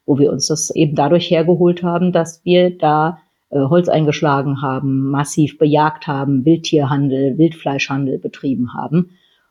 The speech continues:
Und das natürlich auch noch dann mitten in das Zentrum von Großstädten. Also wir haben uns diesen speziellen Coronavirus und sicher auch noch viele andere direkt ins Zentrum von großen Städten geholt. Die Geschichte in den Medien, die fängt immer ein,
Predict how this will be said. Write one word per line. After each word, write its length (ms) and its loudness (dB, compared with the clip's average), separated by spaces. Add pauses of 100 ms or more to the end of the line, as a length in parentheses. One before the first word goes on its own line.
(140)
Und 200 0
das 240 -2
natürlich 640 -2
auch 160 0
noch 160 0
dann 240 2
mitten 320 2
in 280 2
das 220 -2
Zentrum 580 0
von 200 -2
Großstädten. 720 2
Also 220 -2
wir 120 0
haben 140 0
uns 320 -2
diesen 320 2
speziellen 460 -2
Coronavirus 880 0
und 260 -2
sicher 320 0
auch 80 -6
noch 160 -4
viele 300 -2
andere 400 2
direkt 320 -2
ins 200 -10
Zentrum 420 -4
von 200 -6
großen 340 -6
Städten 360 -2
geholt. 480 -4 (420)
Die 60 0
Geschichte 500 2
in 240 4
den 160 4
Medien, 400 4
die 60 2
fängt 340 0
immer 300 4
ein, 260 4